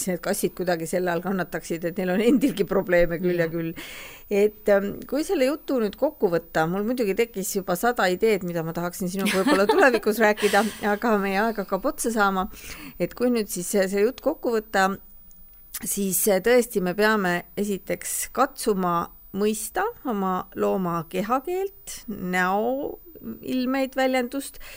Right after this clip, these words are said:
Speaker 1: et, äh, õieti aru saada, millal ta tõeliselt abi vajab. Ja teine asi, et, äh, vähendada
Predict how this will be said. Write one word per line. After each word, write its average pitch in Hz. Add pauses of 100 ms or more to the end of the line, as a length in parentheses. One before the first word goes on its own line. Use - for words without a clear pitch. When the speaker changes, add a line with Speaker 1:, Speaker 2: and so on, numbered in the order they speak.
(360)
Speaker 1:
et, 190 (320)
äh, 190
õieti 202 (380)
aru 190
saada, 285
millal 202
ta 180
tõeliselt 180
abi 254
vajab. 311 (720)
Ja 196
teine 247
asi, 208
et, -
äh, 185 (180)
vähendada 175